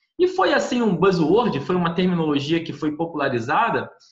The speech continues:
e que ajudou muito outras áreas fora do design pra entender essa maneira de pensar que o designer tem, né? E que maneira é essa? Essa maneira, cara, de pensar, ela é pautada em três pilares.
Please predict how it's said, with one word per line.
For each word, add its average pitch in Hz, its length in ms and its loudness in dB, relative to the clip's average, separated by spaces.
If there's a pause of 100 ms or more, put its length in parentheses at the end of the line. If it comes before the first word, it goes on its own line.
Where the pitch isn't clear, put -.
(260)
e 214 160 -4
que 247 840 -2
ajudou 233 420 -2
muito 226 540 -2
outras 302 500 0
áreas 226 440 0 (260)
fora 277 380 2
do 330 100 -6
design 214 560 -2
pra 226 140 -4
entender 269 840 -2
essa - 300 -4
maneira 226 580 -2
de 226 120 -4
pensar 208 580 -4
que - 120 -8
o - 20 -6
designer 170 480 -6
tem, 123 260 -10 (720)
né? 139 200 -10 (680)
E 254 60 -6
que 339 180 -2
maneira 311 400 2
é 165 60 2
essa? 110 500 -4 (180)
Essa 269 220 -4
maneira, 226 480 0
cara, 104 260 -4
de - 120 -10
pensar, 165 840 -4
ela 151 120 -2
é - 40 -2
pautada 156 880 -2
em 214 160 -6
três 220 260 -2
pilares. 180 500 -4